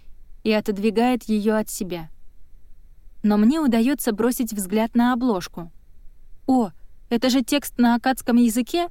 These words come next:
да?» У него округляются глаза. «Откуда ты знаешь про аккадский язык?» «Вообще-то я слышала его несколько дней назад. Лия изучала его тут,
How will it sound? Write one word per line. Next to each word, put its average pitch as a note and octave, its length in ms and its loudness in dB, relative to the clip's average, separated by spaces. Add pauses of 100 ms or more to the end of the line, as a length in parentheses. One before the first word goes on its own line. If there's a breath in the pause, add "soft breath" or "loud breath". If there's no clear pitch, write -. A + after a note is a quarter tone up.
да?» B3 280 2 (960)
У A3 60 4
него G#3+ 280 4
округляются G#3+ 680 0
глаза. G3 460 0 (640)
«Откуда B3+ 400 -2
ты G#3+ 120 2
знаешь G#3+ 300 2
про G#3 180 0
аккадский C4 480 -2
язык?» B3+ 340 0 (880)
«Вообще-то A#3+ 420 0
я A#3 220 2
слышала C#4+ 380 0
его B3+ 260 2
несколько B3+ 460 2
дней A#3 200 4
назад. A#3+ 420 2 (640)
Лия A3+ 540 4
изучала A3+ 420 0
его G#3+ 300 2
тут, - 280 -4